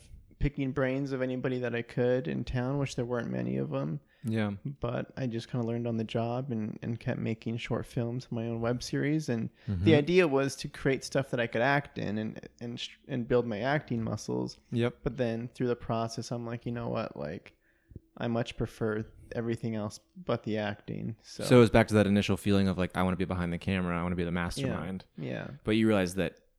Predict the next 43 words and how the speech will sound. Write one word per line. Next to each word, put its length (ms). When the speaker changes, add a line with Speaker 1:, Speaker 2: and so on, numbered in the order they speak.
Speaker 2:
you 80
had 100
to 60
at 80
least 240
interact 500
with 80
actors. 640
Speaker 1:
Correct. 360
Correct. 240
So 220
in 140
hindsight, 800
I 60
felt 300
like 480
it 100
was 340
the 80
perfect 420
route 540
to 160
where 240
it's, 340
I 60
got 240
to 80
explore 400
the 160
actor 280
brain. 360
Speaker 2:
Yeah, 220
you 180
know 240
how 140
Speaker 1:
I 20
Speaker 2:
it 80
Speaker 1:
studied, 420
Speaker 2:
works. 100
Speaker 1:
I 40
did 120
scene 300
study, 640